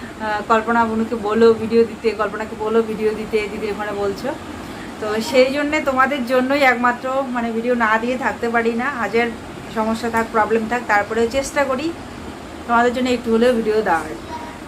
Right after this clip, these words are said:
তো এখন থেকে তা-, তাই চেষ্টা করব, বড় দিতে না পারলেও মোটামুটি একটু আপডেট তোমাদের দিয়ে রাখবো, ঠিক আছে? চেষ্টা করব। তো চলো বন্ধুরা,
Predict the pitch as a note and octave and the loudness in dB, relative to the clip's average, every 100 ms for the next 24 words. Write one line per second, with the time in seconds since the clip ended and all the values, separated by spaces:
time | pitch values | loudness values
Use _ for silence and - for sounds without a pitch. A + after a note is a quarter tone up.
0 | - - A3 G#3+ G#3 G#3 - - - B3+ | -14 -4 -2 0 -2 -6 -8 -12 -4 0
1 | C#4+ D4 D#4+ D4+ C#4 C4+ C#4 C#4 C#4 C#4+ | 2 2 2 6 6 6 6 4 2 -4
2 | D4 C#4 C4 C#4+ A#3+ A#3 B3 A#3 A3+ B3+ | -2 0 0 0 4 4 4 0 -2 2
3 | A#3+ A#3 A#3 B3+ B3+ D4+ D#4 D#4 D4 - | 4 4 2 2 2 2 2 0 -2 4
4 | C#4 A3+ A3+ A3+ A3 A3 A3 - - A3 | 4 6 2 0 -2 -6 -6 -10 -8 0
5 | A3+ F#3 E3 - E3+ B3+ D#4 - C#4 - | 2 2 -2 -6 -8 -6 -6 -6 -10 -12
6 | - - D4 D4 C4+ G3 E3 D3+ - - | -14 -2 0 4 4 4 -2 -6 -10 -14
7 | - - - - - - - - - - | -14 -14 -14 -14 -14 -10 -10 -10 -14 -12
8 | - - - - - - C4+ D4 D4 D#4 | -12 -12 -14 -14 -12 -8 2 4 6 4
9 | D#4+ E4 D#4+ E4+ | 4 6 6 4